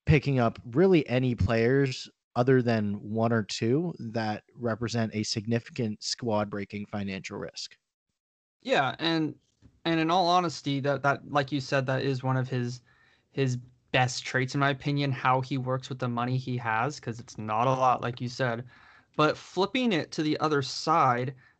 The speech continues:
Speaker 2: Chase, going to you, when you don't make a move, you know, it's kinda hard to say, was that the right move to not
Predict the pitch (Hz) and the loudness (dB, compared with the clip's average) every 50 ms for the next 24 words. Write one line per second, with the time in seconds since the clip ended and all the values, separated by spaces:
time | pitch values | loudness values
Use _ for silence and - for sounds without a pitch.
0 | _ - - - 151 151 151 - - - 156 151 151 147 135 - - 143 143 160 | _ -8 -2 0 0 0 0 -2 -4 -4 -2 -2 -2 -2 -4 -6 -8 -4 0 2
1 | 160 151 143 139 139 - _ - - - _ _ _ _ _ _ _ _ _ _ | 2 2 2 0 -2 -6 _ -16 -16 -16 _ _ _ _ _ _ _ _ _ _
2 | _ _ - 160 170 175 180 175 175 160 131 127 - 165 160 185 214 - 160 160 | _ _ 0 2 4 4 4 4 4 2 0 0 2 4 4 4 2 2 0 0
3 | 156 135 156 143 139 135 131 131 131 127 131 139 - - - _ _ _ _ _ | 0 0 0 0 2 2 2 2 2 0 0 -2 -6 -12 -20 _ _ _ _ _
4 | _ _ _ - 156 147 143 143 139 139 139 135 - - - 139 135 - - 175 | _ _ _ -2 0 2 4 4 6 6 4 4 2 0 -2 -2 -2 -2 0 2
5 | 175 165 151 139 - 156 151 151 151 139 - 147 131 - - 139 135 131 127 135 | 2 2 2 2 2 2 4 4 2 0 -2 -8 -6 -2 0 0 0 2 2 2
6 | 139 135 131 - 135 131 127 - 135 135 131 131 131 - 139 131 127 127 131 135 | 2 2 2 0 0 0 0 -2 -2 0 0 0 0 -2 -2 -2 -2 0 0 0
7 | 143 147 143 - - 131 123 123 120 120 127 - - | -2 -4 -6 -8 -6 -4 -2 0 2 2 2 0 -2